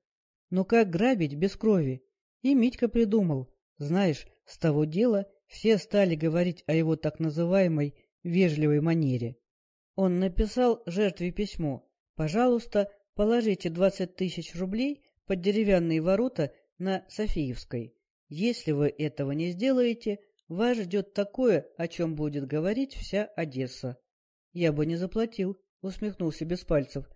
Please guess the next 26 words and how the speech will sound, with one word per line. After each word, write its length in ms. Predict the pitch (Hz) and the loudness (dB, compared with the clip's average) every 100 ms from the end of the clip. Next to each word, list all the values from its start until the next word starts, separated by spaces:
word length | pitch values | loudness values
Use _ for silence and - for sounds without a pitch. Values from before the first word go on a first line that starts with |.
| _ _ _ - | _ _ _ -4
«Грач 320 | 180 226 226 | 2 2 0
и 100 | 180 | -4
другие 440 | 185 185 185 202 | -2 -2 -2 -2
наверняка 560 | 180 175 180 208 254 254 | 0 0 -2 -2 0 0
действовали 560 | 202 185 - 156 156 | 0 -2 -2 -2 -2
смелее». 580 | 156 185 180 147 127 120 _ _ _ _ _ | -4 -6 -4 -2 -4 -6 _ _ _ _ _
«Вот-вот», 640 | 151 175 220 180 135 - - _ _ | -2 -2 -2 -4 -4 -6 -14 _ _
обрадовался 640 | - 143 151 180 175 170 151 | -4 0 2 2 0 -2 -4
дядя 340 | 143 143 147 - | -2 0 -2 -4
его 220 | 135 131 | -6 -6
догадливости. 880 | 147 151 135 120 117 113 - - - _ _ _ _ | -2 -2 -2 -4 -4 -8 -10 -14 -16 _ _ _ _
«Торговец 560 | - 214 208 220 180 - | 0 2 4 4 4 -2
не 120 | 196 | -4
заплатил, 640 | 190 190 214 208 135 131 _ _ _ | -4 -2 -2 -2 -6 -8 _ _ _
и 100 | - | -8
банда 460 | 156 202 240 214 220 - _ | -2 0 2 0 -4 -6 _
убила 360 | 175 190 247 254 | -4 -2 0 2
его 240 | 180 202 | 2 0
коров». 500 | 208 139 127 131 - - _ _ _ - | -2 -2 -2 -6 -10 -20 _ _ _ -6
Митька 320 | 202 - 208 | -6 -2 0
не 120 | 214 | 0
мог 220 | 214 160 | 0 -2
смотреть 460 | - 180 196 196 - | -4 -6 -2 -4 -2
на 160 | 160 | -2
эту 180 | 151 170 | -2 -2
расправу, 640 | 175 175 175 160 135 135 | -2 0 2 2 0 -4